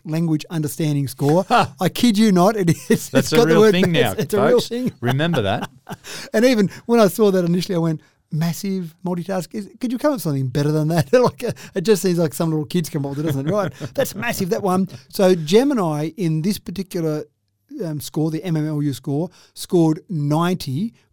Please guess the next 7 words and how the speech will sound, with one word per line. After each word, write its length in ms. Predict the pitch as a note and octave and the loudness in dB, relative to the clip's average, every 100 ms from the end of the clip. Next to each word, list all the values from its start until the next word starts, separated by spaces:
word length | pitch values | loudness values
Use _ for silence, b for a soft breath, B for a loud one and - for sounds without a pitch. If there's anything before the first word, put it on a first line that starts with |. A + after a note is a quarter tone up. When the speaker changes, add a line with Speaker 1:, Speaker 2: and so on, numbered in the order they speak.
| - | -2
Speaker 1:
whereas 760 | D#3+ D3+ - - D3 D3 C3 | 0 2 0 -4 -8 -6 -6
Chat 320 | - F#3 D#3 | -6 -4 -4
G 140 | C3 D#3 | -4 -6
P 120 | D#3+ | -6
T 380 | D#3 D#3 D3+ D3+ - _ | -6 -2 -2 -4 -8 _
has 160 | D#3+ C#3 | -10 -10
scored 420 | - F3 D#3 D3+ | -6 -2 -2 -2